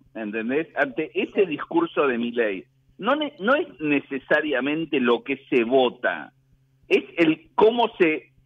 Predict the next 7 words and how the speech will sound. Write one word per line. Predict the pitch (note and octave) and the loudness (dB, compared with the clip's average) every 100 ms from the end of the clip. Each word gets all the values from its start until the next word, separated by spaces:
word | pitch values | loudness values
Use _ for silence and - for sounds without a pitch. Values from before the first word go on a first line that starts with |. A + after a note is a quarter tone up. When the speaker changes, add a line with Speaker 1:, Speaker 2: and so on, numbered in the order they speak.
| _ - - | _ -20 0
Speaker 1:
llega | G#3+ A3 E3 A2 G2 | 2 2 2 2 2
a | A#2 B2 | 2 4
la | B2 | 4
votación | B2 B2 C3+ B2+ - D#3+ D#3+ | 2 -2 0 -2 0 -2 0
positiva | D#3+ D3+ D3 C3+ A3+ B3+ B3+ A#3 - | -2 -2 -4 -12 -6 0 2 2 0
o | D3 | 0
negativa. | C3 B2 B2+ B2 B2+ G#2 F2 D2 | 0 0 0 0 -4 -4 -4 -8